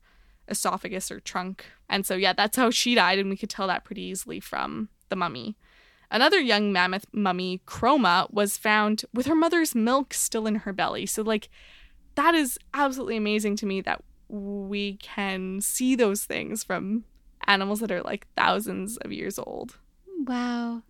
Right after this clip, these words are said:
Speaker 2: Yeah, that's amazing. And I didn't realize that it was so connected to the mining industry, but of course, that makes a lot of sense.
Speaker 1: Oh, yeah. And I mean, even in Alberta, we find some really cool things in Fort Mac from the <laughs> mining there.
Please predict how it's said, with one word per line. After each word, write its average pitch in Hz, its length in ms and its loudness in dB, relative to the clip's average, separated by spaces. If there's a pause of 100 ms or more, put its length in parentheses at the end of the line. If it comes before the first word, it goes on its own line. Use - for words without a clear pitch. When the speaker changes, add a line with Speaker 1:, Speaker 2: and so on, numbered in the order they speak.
(160)
Speaker 2:
Yeah, 262 540 4
that's 262 200 -2
amazing. 240 720 2
And 247 120 2
I 254 100 8
didn't 302 500 4
realize 247 500 2
that 220 100 -2
it - 60 -6
was 220 100 -10
so 214 200 -2
connected 214 500 -4
to 220 120 -8
the 208 80 -4
mining 226 420 4
industry, 208 480 -2
but 214 180 -2
of 214 140 -8
course, - 480 -2 (580)
that 233 160 0
makes 226 280 -2
a - 80 -8
lot 208 280 0
of 202 100 -4
sense. - 760 -6
Speaker 1:
Oh, 247 160 8
yeah. 208 400 8
And 247 140 6
I 254 60 6
mean, 262 220 4
even 320 240 0
in 320 120 4
Alberta, 208 680 4
we 196 80 -4
find 190 280 -2
some 190 320 -2
really 190 460 -2
cool 185 240 -6
things - 720 -4 (360)
in 202 220 2
Fort - 260 -2
Mac 240 440 4 (140)
from 196 440 2
the 214 120 -4
<laughs> - 120 0
mining 196 280 2
there. 190 280 0